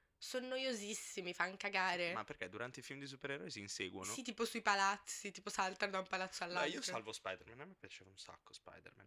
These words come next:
Speaker 1: Mai visto?
Speaker 2: Beh, allora, tipo Avengers, boh, io non comprendo, non mi cago, mm, mi fanno schifo. Ci sta Iron Man, eh, Capitan America. No, sono d'accordo, sì.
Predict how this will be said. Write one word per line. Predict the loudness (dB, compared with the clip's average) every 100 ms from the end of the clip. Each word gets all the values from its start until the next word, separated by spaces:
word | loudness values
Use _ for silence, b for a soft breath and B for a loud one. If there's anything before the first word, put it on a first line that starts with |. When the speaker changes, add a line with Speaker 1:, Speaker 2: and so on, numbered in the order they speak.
| -4
Speaker 1:
Mai | 0 0
visto? | -2 -6 -6 -8 _ _ _ _ _ _ _ _ _ _ _ _
Speaker 2:
Beh, | -4 -2
allora, | -2 -2 -4 -8
tipo | -16 -6 -6 -4
Avengers, | -2 2 2 2 0 0 -2 -4
boh, | -4 -2 0
io | 0 -2
non | -4 -8
comprendo, | -10 -4 -2 -2 -4 -4 -4
non | -4
mi | -4 -4 -6 -4
cago, | -2 0 -2 -4 -4 -6 -10 _ -20
mm, | -18 -16 -18
mi | -6
fanno | -4 -4 -6
schifo. | -10 -8 -10 -8 -6 -6 -8 B B B B B
Ci | -6
sta | 0 2 2 0 0
Iron | -4
Man, | -4 -2 -2 -4 -6 -6 -6
eh, | -10
Capitan | -12 -6 -6
America. | -6 -6 -4
No, | -2
sono | -2 -6
d'accordo, | -6 -6 -6
sì. | -6 -6